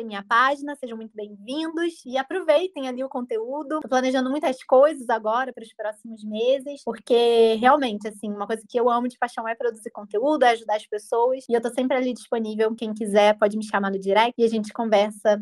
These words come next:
se tiver alguma dúvida. E vamos lá, vamos conhecer esse mundo, vamos parar de achismo, vamos analisar os fatos, vamos conhecer de verdade as coisas que tão acontecendo.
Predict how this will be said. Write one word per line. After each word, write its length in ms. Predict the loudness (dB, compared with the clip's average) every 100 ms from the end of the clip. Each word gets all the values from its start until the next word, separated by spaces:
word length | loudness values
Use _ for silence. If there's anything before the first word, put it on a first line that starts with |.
| -4
se 160 | -16 -10
tiver 160 | -2
alguma 240 | -2 -2 -2
dúvida. 580 | 0 0 0 2 0 -2
E 340 | -4 -4 -4 -2
vamos 220 | 0 4
lá, 220 | 6 6
vamos 220 | 4 -4
conhecer 320 | -6 -6 -6 -8
esse 180 | -6
mundo, 540 | -6 -4 -2 -2 -4 -2
vamos 180 | -2 -2
parar 240 | 0 0 0
de 100 | -4
achismo, 760 | -8 -6 -4 -2 -4 -8 -8
vamos 200 | -8 -8
analisar 400 | -8 -8 -4 -4
os 120 | -4 -6 2
fatos, 600 | 4 4 0 -8 -10 -10
vamos 240 | -12 -10
conhecer 360 | -8 -6 -6 -8
de 100 | -4
verdade 380 | -4 -4 -6 -8
as 80 | -6
coisas 220 | -6 -6
que 120 | -10
tão 100 | -8
acontecendo. 640 | -6 -6 -6 -6 -10 -12